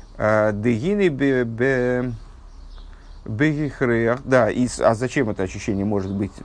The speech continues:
им нужно, скажем? А вот е-, есть такая идея,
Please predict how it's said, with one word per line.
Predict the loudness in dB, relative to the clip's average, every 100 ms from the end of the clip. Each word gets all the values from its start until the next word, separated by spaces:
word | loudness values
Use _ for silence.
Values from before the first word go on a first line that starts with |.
| -2
им | 0 2 0
нужно, | -2 -4 -4
скажем? | 0 0 2 2
А |
вот | 2 0
е-, | -2 -2 -2 0
есть | 0 -2
такая | -2 0 0
идея, | 2 2 2